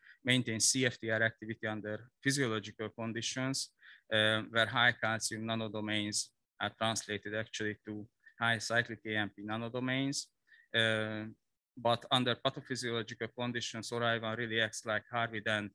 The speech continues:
uh, in Batman. And, uh, sustain-, under these conditions, O R I one mediated sustained cal-, extracellular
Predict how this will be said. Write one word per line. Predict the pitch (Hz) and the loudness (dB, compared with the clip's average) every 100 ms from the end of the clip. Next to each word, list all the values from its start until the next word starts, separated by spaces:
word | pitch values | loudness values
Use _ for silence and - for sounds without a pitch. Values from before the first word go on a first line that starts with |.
| - | -4
uh, | 104 107 - _ - | -4 -4 -8 _ -12
in | 107 107 | -8 -2
Batman. | 98 117 - 131 139 143 - _ - - - | 2 2 2 0 2 0 -4 _ -20 -20 6
And, | 113 107 104 | 8 8 6
uh, | 110 110 | 0 2
sustain-, | - 123 - 110 107 - | 2 2 2 -2 -2 -2
under | 123 120 | 0 0
these | 113 127 117 | 0 0 0
conditions, | - 127 117 - 113 110 117 | 0 -2 0 -2 -4 -4 0
O | |
R | 113 | 2
I | 110 | 2
one | 107 110 | 2 -2
mediated | 110 110 107 104 | -2 0 -2 0
sustained | - - - 107 104 | 0 2 0 0 0
cal-, | - 104 104 117 | 0 0 -2 -4
extracellular | 113 - - 113 98 | -4 -2 -4 -2 -2